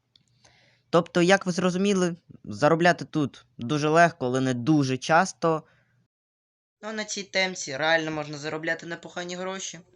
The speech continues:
Тому розпочинай прямо зараз, тому що найближчий сейл вже дуже скоро.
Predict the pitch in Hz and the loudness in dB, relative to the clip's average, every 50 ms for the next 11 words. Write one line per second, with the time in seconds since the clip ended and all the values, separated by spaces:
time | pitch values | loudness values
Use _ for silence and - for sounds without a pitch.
0 | _ - 160 165 180 175 175 175 - - 180 - - 185 175 170 165 - - 170 | _ -12 -10 -8 -6 -6 -6 -8 -8 -10 -8 -8 -6 -6 -6 -6 -8 -6 -4 -4
1 | 170 170 170 170 165 180 175 175 170 160 160 - - _ _ _ _ - 135 127 | -4 -4 -4 -6 -6 -4 -2 -2 -4 -4 -10 -16 -20 _ _ _ _ -14 -12 -10
2 | 139 143 143 - - 135 127 123 131 135 139 123 135 147 147 139 - - - 135 | -10 -10 -8 -8 -8 -10 -8 -8 -8 -8 -8 -8 -8 -6 -6 -6 -8 -8 -10 -10
3 | 135 - - 139 143 139 131 123 120 131 131 147 147 143 131 151 160 156 165 - | -10 -8 -6 -6 -6 -6 -8 -12 -12 -10 -6 -6 -6 -6 -6 -8 -8 -8 -8 -10
4 | - - 160 160 160 165 160 156 156 | -10 -8 -8 -8 -8 -8 -8 -10 -12